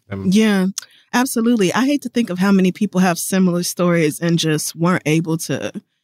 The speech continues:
Speaker 2: get that kind of help for
Speaker 1: Yeah.
Speaker 2: whatever reason. It's just like,
Speaker 1: Exactly.
Speaker 2: and this is just part of living as a Black person in America.
Speaker 1: Yep.
Speaker 2: Like, you just expect this kind of bullshit to happen to you or somebody you know at some point in your life, if not
Speaker 1: Yep.
Speaker 2: multiple times throughout your life. This is just,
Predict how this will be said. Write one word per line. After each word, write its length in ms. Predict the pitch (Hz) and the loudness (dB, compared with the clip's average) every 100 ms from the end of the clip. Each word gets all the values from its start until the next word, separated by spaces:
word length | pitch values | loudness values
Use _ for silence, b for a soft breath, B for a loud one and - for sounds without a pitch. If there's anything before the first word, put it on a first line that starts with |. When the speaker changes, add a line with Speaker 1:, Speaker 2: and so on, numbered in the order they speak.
| _ _ - | _ _ -4
Speaker 2:
get 180 | 190 190 | -2 0
that 180 | 190 175 | -2 -2
kind 200 | 180 160 | 0 2
of 80 | 170 | 2
help 220 | 165 - | 2 0
for 60 | |
Speaker 1:
Yeah. 120 | 165 170 | 0 0
Speaker 2:
whatever 400 | 170 175 165 160 | 0 0 0 2
reason. 400 | 165 165 170 160 | 2 2 2 0
It's 120 | - | 0
just 140 | 190 | -2
like, 80 | 113 | 0
Speaker 1:
Exactly. 340 | 139 - 98 92 | 0 0 -6 -2
Speaker 2:
and 180 | 220 214 | 0 2
this 200 | 285 339 | 0 -2
is 120 | 320 | -4
just 360 | - 269 - - | -2 -2 -4 -6
part 340 | 208 220 - | 0 0 0
of 300 | 185 190 180 | 0 -2 0
living 580 | 165 175 190 175 147 139 | -2 2 2 2 0 0
as 220 | 160 165 | 0 0
a 80 | 165 | -2
Black 340 | 165 160 156 _ | 0 -2 -2 _
person 380 | - 156 160 139 | -6 -2 -2 -2
in 140 | 143 147 | 0 2
America. 280 | 156 151 165 | 2 2 0
Speaker 1:
Yep. 100 | 165 | -2
Speaker 2:
Like, 140 | 165 | -2
you 100 | 214 | 0
just 220 | 233 269 | 0 0
expect 560 | 202 - - - 196 - _ _ _ _ _ - | -2 -6 -8 0 0 -2 _ _ _ _ _ -2
this 240 | 202 214 | 0 0
kind 340 | 185 214 208 190 | 0 0 2 0
of 200 | 180 165 | -2 -2
bullshit 580 | 180 214 - 254 269 - b b | 0 2 2 0 -2 -4 b b
to 120 | - 208 | 0 2
happen 260 | 220 226 | 2 -2
to 100 | - | -2
you 220 | 202 220 | 0 2
or 80 | 180 | 0
somebody 420 | - 196 202 185 | 0 2 2 2
you 160 | 175 202 | 0 2
know 260 | 185 165 139 | 2 2 2
at 120 | 160 | 0
some 200 | - 175 | 0 -2
point 220 | 170 160 151 | 0 0 2
in 140 | 151 | 2
your 140 | 151 | 0
life, 400 | 147 95 - - _ _ - | -2 -4 -6 -10 _ _ -2
if 100 | 208 | 0
not 200 | 247 208 | 0 0
Speaker 1:
Yep. 60 | 190 | 0
Speaker 2:
multiple 340 | 185 - 180 | 0 -2 -6
times 380 | 165 160 165 165 | -4 -2 -2 -4
throughout 360 | - 165 160 - | -4 -2 -2 -4
your 100 | 170 | -8
life. 280 | 151 - - | -8 -10 -4
This 160 | 185 | -2
is 80 | 208 | 0
just, 360 | 190 165 - - | 0 -2 -4 -16